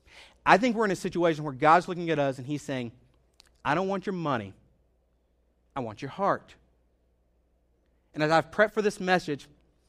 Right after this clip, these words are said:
I've been broken this week. Not about money. In fact,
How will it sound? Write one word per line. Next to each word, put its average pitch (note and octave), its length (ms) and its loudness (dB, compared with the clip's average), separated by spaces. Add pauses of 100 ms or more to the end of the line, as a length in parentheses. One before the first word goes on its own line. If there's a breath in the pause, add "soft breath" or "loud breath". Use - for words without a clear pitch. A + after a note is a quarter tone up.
(960 soft breath)
I've F#3+ 160 0
been B3 180 2
broken E3+ 640 -2 (220)
this - 240 -8
week. A2+ 300 -12 (720)
Not F3 280 4
about G#3 220 4
money. F#3 200 0
In E3 40 -6
fact, E3 300 0